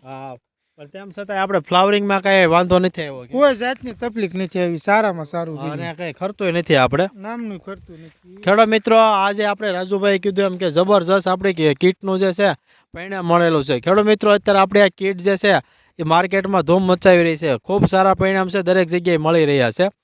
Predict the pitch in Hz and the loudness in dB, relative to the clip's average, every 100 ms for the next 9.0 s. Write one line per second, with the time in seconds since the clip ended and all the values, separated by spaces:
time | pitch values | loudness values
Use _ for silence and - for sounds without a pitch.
0 | _ _ _ _ 143 147 147 190 220 220 | _ _ _ _ -6 -2 0 0 2 0
1 | 214 214 180 202 220 208 208 202 147 120 | 0 -2 -2 0 0 0 0 2 2 2
2 | 170 175 135 135 127 110 113 113 _ _ | 2 2 2 -2 -4 -12 -16 -20 _ _
3 | _ _ 190 185 190 254 175 170 170 143 | _ _ -10 -4 2 2 2 -2 -8 -8
4 | 160 139 160 170 147 127 - 117 - 156 | -16 -14 -14 -12 -10 -12 -14 -20 -20 -20
5 | 151 - 180 196 196 208 208 208 190 196 | -14 -10 -4 0 0 0 -2 -4 -2 2
6 | 208 196 202 165 - 180 180 160 139 143 | 4 4 4 4 2 0 2 2 -2 -8
7 | 139 127 113 190 233 277 277 254 247 247 | -14 -16 -12 -2 -2 2 2 2 -2 -4
8 | 233 226 196 208 175 170 190 190 165 | -6 -10 -10 -8 -6 -4 -6 -6 -8